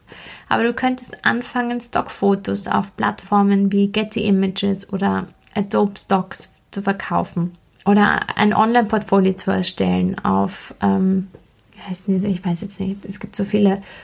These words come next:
Online-Fotografie-Seiten, ähm, auf die man umsteigen kann und,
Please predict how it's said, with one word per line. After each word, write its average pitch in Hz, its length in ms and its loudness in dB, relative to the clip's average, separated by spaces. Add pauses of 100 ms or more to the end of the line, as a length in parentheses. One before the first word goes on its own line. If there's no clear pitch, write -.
(180)
Online-Fotografie-Seiten, 196 2250 0 (340)
ähm, 180 640 2 (420)
auf 202 140 2
die 220 120 2
man 202 160 6
umsteigen 196 560 2
kann 180 340 0
und, 180 720 0